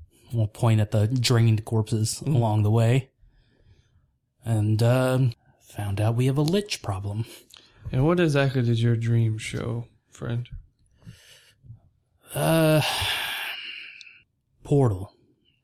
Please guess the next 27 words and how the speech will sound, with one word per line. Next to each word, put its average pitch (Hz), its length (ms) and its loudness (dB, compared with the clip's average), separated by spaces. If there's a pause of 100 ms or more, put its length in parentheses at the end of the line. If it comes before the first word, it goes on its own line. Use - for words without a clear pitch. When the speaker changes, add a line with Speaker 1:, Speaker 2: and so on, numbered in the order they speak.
(440)
Speaker 1:
Something 117 380 0
from 104 460 2 (500)
somewhere 113 380 2
else 104 220 0
came 104 260 0
through. 101 320 -2 (480)
It's - 100 -2
already 147 160 2
dead, 113 460 0
killed 123 240 0
that 113 260 2
part, 101 320 -2 (460)
but 107 400 0 (540)
whoever 139 280 2
let 127 200 4
it 113 140 0
through 120 280 4
just - 380 -4 (460)
left 117 640 0
a 117 60 -2
portal 101 340 0
open. 104 380 -6 (1080)
It - 60 -16
was 110 100 2
just - 300 -2 (180)
sitting 117 580 2
there. 95 320 -4